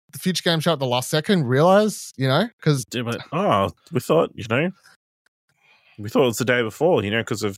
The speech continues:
Speaker 2: German times.
Speaker 1: Mm, German times, yeah. So anyway, yeah, it happened twenty-four hours later. They moved it a whole day.
Speaker 2: Okay.
Speaker 1: Same time, four A M this morning, Thursday.
Speaker 2: So,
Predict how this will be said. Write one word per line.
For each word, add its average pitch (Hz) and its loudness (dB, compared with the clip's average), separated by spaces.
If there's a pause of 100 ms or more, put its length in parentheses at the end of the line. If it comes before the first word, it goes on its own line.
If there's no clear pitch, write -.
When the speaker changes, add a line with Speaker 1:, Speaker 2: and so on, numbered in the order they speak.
(140)
Speaker 2:
German 123 0
times. 92 -10 (100)
Speaker 1:
Mm, 185 0
German 185 0
times, 90 -4
yeah. 151 -2 (160)
So 117 0 (460)
anyway, 151 -2
yeah, 110 -2
it 87 -6
happened 151 -2
twenty-four 180 0
hours 123 0
later. 131 -2
They 101 -6
moved 127 -2
it 104 -6
a 95 -8
whole 113 -6
day. 104 -6 (320)
Speaker 2:
Okay. 113 -6
Speaker 1:
Same 196 -2
time, 185 0
four 165 2
A 147 6
M 131 0 (260)
this - -4
morning, 131 2
Thursday. 117 2
Speaker 2:
So, 98 -10